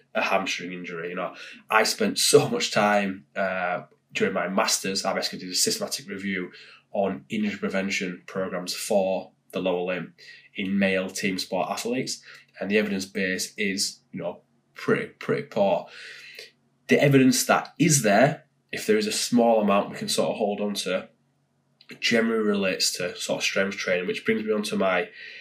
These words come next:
my sort of second sort of point, and it's all about really about getting strong. So there is gonna be a bit of a disclaimer to this, but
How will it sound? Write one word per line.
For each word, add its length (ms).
my 180
sort 260
of 40
second 720
sort 280
of 60
point, 340
and 220
it's 120
all 160
about 300
really 340
about 340
getting 200
strong. 500
So 160
there 100
is 100
gonna 140
be 100
a 40
bit 240
of 160
a 80
disclaimer 560
to 180
this, 520
but 240